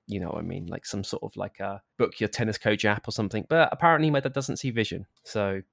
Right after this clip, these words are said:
that's fine. I'll find another route to, to, to my destiny. Then I went to business school, not business school. Well, yeah, it was a business school. Um, Kingston University in London. And I actually just failed completely 'cause I was like, Yeah, I know every-, I know it all. I, I've done business in college. It's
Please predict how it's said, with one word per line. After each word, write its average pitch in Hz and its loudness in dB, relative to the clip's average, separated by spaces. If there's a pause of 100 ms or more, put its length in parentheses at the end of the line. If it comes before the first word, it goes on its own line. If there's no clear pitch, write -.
that's 151 -6
fine. 139 4 (160)
I'll 127 2
find 131 4
another 127 4
route 98 -6 (180)
to, 120 -2 (320)
to, 147 8
to - -4
my 123 2
destiny. 104 0 (340)
Then 147 6
I 110 4
went 107 0
to - -14
business - -4
school, 110 -6
not 104 -4
business 104 -10
school. 165 -10 (100)
Well, 254 0
yeah, 170 4
it 120 4
was 104 0
a 92 -6
business - -4
school. 101 -2
Um, 98 -4 (180)
Kingston 160 2
University 139 2
in 123 4
London. 190 0 (120)
And 127 0
I 123 4
actually 107 -2
just - -8
failed 98 6
completely 95 0
'cause - -4
I - 4
was 101 0
like, 131 -4
Yeah, 156 8
I 147 8
know 117 8
every-, 107 4
I 120 4
know 107 6
it - 0
all. 104 4
I, 90 2
I've 101 -8
done 110 6
business 101 -2
in 95 -6 (260)
college. 95 0
It's - -16